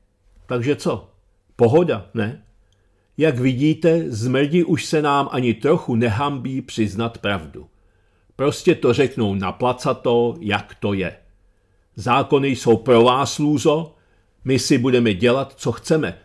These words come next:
protože chráníme životy.“ Vzpomínáte, jak se novinářští šmoci mohli upsat, když prezident udělal něco, co jim nebylo po chuti?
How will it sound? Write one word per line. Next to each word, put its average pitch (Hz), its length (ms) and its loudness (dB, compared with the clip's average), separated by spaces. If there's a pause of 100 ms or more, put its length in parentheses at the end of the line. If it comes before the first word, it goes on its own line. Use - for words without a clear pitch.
protože 143 340 0
chráníme 127 600 -2
životy.“ 139 440 -4 (720)
Vzpomínáte, 147 920 0
jak 151 160 -2
se 139 200 -2
novinářští 135 720 -2
šmoci 127 480 -4
mohli 143 380 -4
upsat, 123 520 -4 (240)
když 123 240 -4
prezident 131 600 -2
udělal 131 460 0
něco, 123 500 -2
co 120 180 -2
jim 131 200 0
nebylo 123 360 0
po 107 140 -4
chuti? 120 540 -6